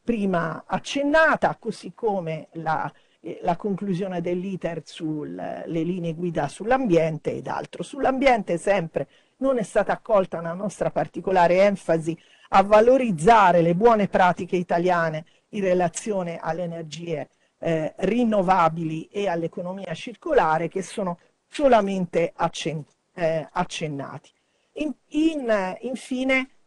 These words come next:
il ragionamento sulla coerenza delle politiche, che verrà ripreso dalle colleghe e dai colleghi, eh, prevede, eh, a nostro parere, e l'avevamo negli emendamenti sottolineato, anche il riferimento soprattutto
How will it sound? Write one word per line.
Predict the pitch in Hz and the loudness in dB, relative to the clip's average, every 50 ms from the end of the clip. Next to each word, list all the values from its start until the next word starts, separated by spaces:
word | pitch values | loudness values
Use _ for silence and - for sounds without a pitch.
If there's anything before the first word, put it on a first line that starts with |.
| _ - | _ -6
il | - 220 214 | 0 4 6
ragionamento | 226 220 180 254 - 254 254 262 294 311 269 - 226 | 6 6 6 4 2 2 2 2 0 -2 -2 -2 -4
sulla | - - 220 190 185 | -4 -2 -2 -2 -2
coerenza | 185 - 202 202 214 220 208 - - | 0 0 0 0 0 0 0 -2 -4
delle | 180 175 190 202 196 | -4 -2 -2 -4 -4
politiche, | - 302 311 285 294 254 - 180 156 160 143 | -2 -2 -2 0 0 0 -2 -4 -4 -4 -4
che | - - 170 156 | -4 -4 -6 -4
verrà | 160 170 165 170 170 170 | -2 0 2 2 2 2
ripreso | 165 165 165 - 202 208 208 170 165 156 | 2 0 -4 -4 -2 -2 -2 -2 -4 -4
dalle | 151 143 151 156 | -6 -4 -6 -6
colleghe | - - 175 180 190 196 170 160 | -8 -6 -4 -2 -2 -2 -2 -4
e | 160 | -6
dai | 156 170 175 170 | -6 -6 -6 -6
colleghi, | - 226 220 196 170 156 156 156 160 160 - _ _ _ _ _ _ _ - | -6 -8 -4 -2 -2 -2 -2 -4 -8 -12 -16 _ _ _ _ _ _ _ -4
eh, | - 196 190 - - - - | -2 0 0 0 0 -4 -8
prevede, | - - 285 294 269 240 247 254 254 214 226 226 208 185 - - _ _ _ _ _ _ | -2 0 0 0 2 0 0 0 2 2 2 2 0 -2 -8 -10 _ _ _ _ _ _
eh, | - - - 123 - | -8 -4 -4 -4 -2
a | - 214 | -4 -4
nostro | 208 233 262 277 269 - - 226 226 220 | -2 0 0 -2 -2 -4 -6 -6 -6 -4
parere, | - 247 233 240 233 233 240 254 247 240 226 - | 0 2 4 6 8 8 8 6 6 2 -2 -4
e | - 202 190 | -4 -4 -2
l'avevamo | 185 202 196 202 202 190 196 190 196 175 175 175 175 | -2 0 0 0 0 0 0 -2 -2 -6 -8 -8 -8
negli | 180 196 208 185 175 | -8 -10 -10 -8 -8
emendamenti | 170 165 175 180 180 180 185 196 233 240 220 - 185 | -8 -8 -8 -10 -8 -6 -6 -6 -6 -8 -8 -6 -8
sottolineato, | 175 - - 180 - - 220 196 208 240 247 247 240 214 175 175 180 170 - - 185 190 - _ | -8 -8 -8 -10 -8 -6 -6 -6 -4 -4 -4 -2 -2 0 0 0 -2 -4 -4 -6 -6 -8 -8 _
anche | - 226 240 240 214 - 196 | -4 -4 -2 -2 -4 -4 -6
il | 170 | -8
riferimento | 170 180 165 - - 214 220 240 262 247 202 196 202 202 - - 247 220 | -8 -8 -12 -6 -2 -2 -2 -2 -4 -8 -6 -6 -6 -6 -4 -4 -6 -6
soprattutto | 180 - 190 165 170 165 165 - - - 254 240 - _ - 190 156 - | -6 -10 -10 -8 -6 -6 -6 -8 -10 -12 -12 -12 -10 _ -2 -2 -2 -4